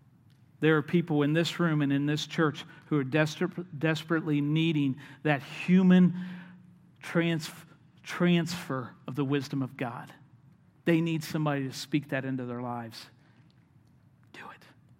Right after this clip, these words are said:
We're gonna cheer you all the way. Wisdom, it's a treasure. We can't miss it.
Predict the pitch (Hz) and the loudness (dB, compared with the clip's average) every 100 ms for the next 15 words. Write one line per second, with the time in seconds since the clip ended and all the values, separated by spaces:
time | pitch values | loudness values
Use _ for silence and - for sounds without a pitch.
0 | _ _ 143 143 131 - 151 135 120 117 | _ _ -4 -4 -4 -6 -4 -4 -4 -8
1 | 117 113 120 - - _ _ _ _ _ | -12 -16 -18 -20 -20 _ _ _ _ _
2 | _ _ _ _ _ _ _ - _ _ | _ _ _ _ _ _ _ -20 _ _
3 | - - 170 185 160 123 - - - - | -20 0 2 2 0 -4 -8 -20 -20 -20
4 | _ _ _ - - - - 156 139 131 | _ _ _ -12 -10 -8 0 2 2 -2
5 | - - - - - - - 139 160 151 | -10 -18 -20 -20 -20 -18 -16 -6 -4 -2
6 | 151 147 143 | -4 -4 -8